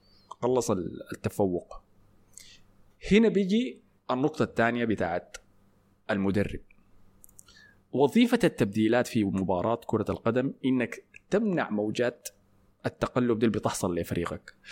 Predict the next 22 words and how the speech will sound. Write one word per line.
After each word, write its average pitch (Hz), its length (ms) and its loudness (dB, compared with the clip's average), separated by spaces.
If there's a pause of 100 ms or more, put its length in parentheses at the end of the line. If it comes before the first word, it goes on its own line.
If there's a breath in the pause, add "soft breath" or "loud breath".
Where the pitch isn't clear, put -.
(200 loud breath)
إذا 113 120 2
فريقك 131 440 0
على 98 180 0
وشك 139 280 2
الهبوط، 113 420 2
أنت 151 160 2
تعمل 147 240 2
تبديلات 117 480 0
ترجعه 117 360 0
تاني 110 320 -2
للأفضلية. 80 760 -6 (600 loud breath)
ودي 127 380 4
هنا 233 300 4
في - 140 2
المباراة 135 420 6
دي، 156 100 2
دي 160 80 2
النقطة 151 300 -2
الملحمية 113 520 2
اللي 110 140 2
كانت 135 320 -2
تبديلات 104 540 -2